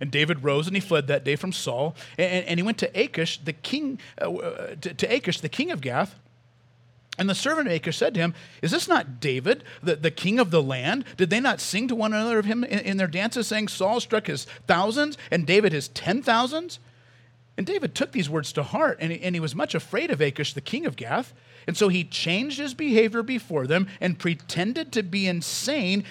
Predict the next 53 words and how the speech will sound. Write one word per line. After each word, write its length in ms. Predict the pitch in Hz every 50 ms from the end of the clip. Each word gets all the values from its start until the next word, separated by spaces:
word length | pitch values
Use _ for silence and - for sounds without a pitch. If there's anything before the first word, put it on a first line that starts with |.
| - -
in, 140 | - 214
in, 200 | 196 196 190 175 - - -
in, 120 | 180 202
in 180 | - 202 196 185
their 160 | 185 180 170
hands, 500 | 147 175 277 320 254 180 180 202 214 - - -
and 100 | - 185
he 40 | 185
made 220 | 175 180 175 151
marks 360 | 151 151 160 247 311 311 -
on 120 | 208 180 185
the, 80 | 180
on 580 | 170 170 170 165 170 170 180 185 180 - 180 180
the 80 | 185 175
doors 280 | 143 170 180 190 175
of 40 | 196
the 80 | 208 214
gate, 360 | 180 220 294 339 320 - - - - -
and 80 | 170
he 80 | 185 185
let 180 | 196 202 165
his 120 | 156 170 -
spittle 480 | - - - - - 359 359 311 190
run 160 | 165 175 180 190
down 160 | 196 208 226
his 140 | 285 269 254
beard. 400 | - 381 415 403 - 127 - - - - _ _ - - - - - - -
Then 120 | 175 165
Achish 280 | 160 175 175 - 214 196
said 180 | - 175 170
to 60 | 160 156
his 100 | 160 139
servants, 380 | - 151 156 156 247 277 - - - - -
'Behold, 460 | - 208 196 320 392 277 156 127 - - - - _ _ _ _ _ _ - - - - - - _ _ _
"You 160 | 196 196 359 -
see 200 | - - 370 392
this 160 | 311 180 -
man's 280 | 165 156 143 143 131
mad. 360 | 135 147 165 277 339 330 294 -
W-, 200 | 226 214 220 226
why 180 | 208 226 285
have 100 | 311 311
you 60 | 320
brought 200 | 302 - 277 277
him 100 | 294 285 262
to 100 | - 202
me? 340 | 185 202 294 370 359 - 135 - - -
Do 180 | 147 180 160
I 140 | 160 190 294
lack 460 | 294 156 135 135 135 160 247 - -
madmen, 680 | 165 147 139 135 151 175 185 220 226 254 294 330 359 330 - - - -
uh, 160 | 202 202 202
that, 180 | 190 208 185